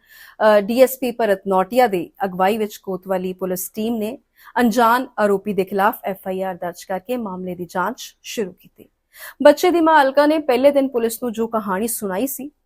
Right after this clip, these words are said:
ਉਸ ਦੀ ਹਰ ਐਂਗਲ ਤੋਂ ਪੜਤਾਲ ਕੀਤੀ ਗਈ। ਪੁਲਿਸ ਨੇ ਕਾਲੋਨੀ ਵਿੱਚ ਘਟਨਾ ਸਥਲ ਦੇ ਆਸ-ਪਾਸ ਲੱਗੇ ਸੀ ਸੀ ਟੀ ਵੀ ਕੈਮਰਿਆਂ ਦੇ ਫੁਟੇਜ ਚੈੱਕ ਕੀਤੇ, ਘਰ ਦੀ ਗਲੀ ਵਿੱਚ ਆਉਣ ਜਾਣ ਵਾਲੇ ਹਰ ਵਿਅਕਤੀ ਤੇ ਨਿਗਾਹ ਰੱਖ ਕੇ ਪੁੱਛਤਾਛ ਕੀਤੀ, ਕਾਲ ਡਿਟੇਲ ਖੰਗਾਲੀ,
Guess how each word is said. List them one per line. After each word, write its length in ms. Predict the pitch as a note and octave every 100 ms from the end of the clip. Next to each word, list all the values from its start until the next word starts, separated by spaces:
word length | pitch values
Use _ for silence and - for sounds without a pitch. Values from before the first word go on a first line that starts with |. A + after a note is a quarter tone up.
| _ _
ਉਸ 160 | D4 C#4
ਦੀ 160 | E4+
ਹਰ 280 | D#4 - D#4+
ਐਂਗਲ 260 | D#4 G#3+ G3+
ਤੋਂ 140 | G3+
ਪੜਤਾਲ 340 | G3 F#3+ E3 -
ਕੀਤੀ 300 | - - E3+
ਗਈ। 60 | - _ - -
ਪੁਲਿਸ 300 | - D#4 D4+
ਨੇ 120 | D4+ D4
ਕਾਲੋਨੀ 400 | C#4 A3+ A3 A#3
ਵਿੱਚ 360 | A3 - A#3+ A3 B3+
ਘਟਨਾ 280 | A#3+ G3+ G3
ਸਥਲ 300 | - A3 G3
ਦੇ 100 | G3
ਆਸ-ਪਾਸ 520 | F#3 - G3 F#3 -
ਲੱਗੇ 280 | F#3+ F#3+ F#3+
ਸੀ 200 | - B3+
ਸੀ 140 | G#3+ G#3+
ਟੀ 160 | G#3
ਵੀ 100 | G3
ਕੈਮਰਿਆਂ 460 | G3 F#3 F#3 F#3 G3
ਦੇ 100 | F#3+
ਫੁਟੇਜ 320 | F#3+ F3+ G3
ਚੈੱਕ 240 | - G3 F#3+
ਕੀਤੇ, 360 | G3+ - G3 G#3 _ -
ਘਰ 200 | - A3+
ਦੀ 140 | F#3+ F#3
ਗਲੀ 220 | F#3+ F#3
ਵਿੱਚ 240 | F#3+ F#3 -
ਆਉਣ 220 | F#3+ G3
ਜਾਣ 260 | G3 F#3 F#3
ਵਾਲੇ 260 | F#3 F#3+
ਹਰ 320 | G#3 - B3+
ਵਿਅਕਤੀ 340 | G#3+ G3 - F#3+
ਤੇ 140 | G3
ਨਿਗਾਹ 380 | F#3 F3+ G3 A3+
ਰੱਖ 160 | G#3 F#3+
ਕੇ 160 | -
ਪੁੱਛਤਾਛ 580 | F#3+ F#3+ G3 - G3+ G3
ਕੀਤੀ, 400 | G3+ F#3+ G3+ G3+
ਕਾਲ 520 | - - _ A#3+ G#3
ਡਿਟੇਲ 440 | F3+ F3 G#3+ A#3 A#3
ਖੰਗਾਲੀ, 640 | - G3+ F#3+ F#3+ G#3